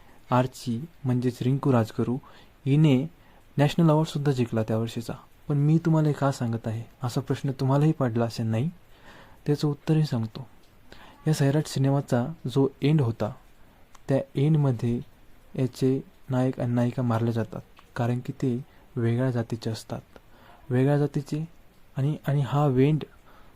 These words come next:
जो सिनेमाचा शेवट आहे, हा खूप जणांना आ-, आवडलाही नाही. आमिर खाननं तर बोलूनसुद्धा दाखवलं की मला हे आवडलं नाही. पण हेच वास्तव आहे. हे संभाजीनगर येथील घटनेनं आता आपल्या सगळ्यांना दाखवून दिलं आहे. दोन मेला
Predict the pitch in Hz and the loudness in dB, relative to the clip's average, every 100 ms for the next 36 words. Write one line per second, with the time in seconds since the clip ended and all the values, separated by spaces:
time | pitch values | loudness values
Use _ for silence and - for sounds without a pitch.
0 | - 139 147 139 135 135 139 139 143 147 | -8 -4 -2 0 0 0 -2 -2 0 0
1 | 139 113 113 135 135 147 139 139 139 135 | -2 -4 -6 -8 -4 -2 0 2 2 2
2 | 120 120 - 127 131 151 147 127 113 - | 0 -2 -2 -2 0 2 2 2 -2 -6
3 | - - - - 120 127 139 131 135 135 | -20 -20 -20 -4 0 2 0 0 0 0
4 | 127 127 147 151 139 135 127 131 131 131 | 4 4 4 0 0 2 2 0 -2 0
5 | 127 123 120 113 110 110 117 120 - - | 0 2 2 0 0 -2 -4 -8 -18 -20
6 | - - - - - 143 147 160 143 135 | -20 -20 -20 -14 -2 2 4 4 2 0
7 | - 139 120 107 - - - 135 135 127 | -2 0 0 -4 -10 -20 -8 -2 0 4
8 | 143 147 135 131 127 127 131 127 113 135 | 6 4 4 2 2 0 0 0 2 2
9 | 139 120 - - - - 123 131 120 135 | 2 0 -6 -18 -20 -8 -2 0 2 0
10 | 131 123 127 131 135 - 139 120 - 131 | 0 0 2 2 0 -2 0 0 2 0
11 | 117 107 - - - - - - - - | 0 -2 -6 -14 -20 -20 -20 -20 -20 -20
12 | - 123 147 170 160 156 127 | -12 0 4 6 6 6 4